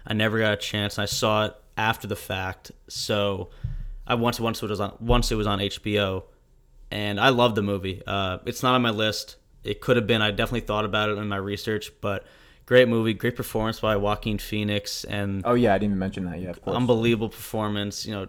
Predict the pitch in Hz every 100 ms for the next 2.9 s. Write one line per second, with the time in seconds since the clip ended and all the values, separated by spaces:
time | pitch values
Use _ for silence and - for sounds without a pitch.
0 | - 117 - 110 104 - - 120 117 -
1 | - 117 107 104 98 87 - - 123 98
2 | 92 - _ - 123 110 117 101 95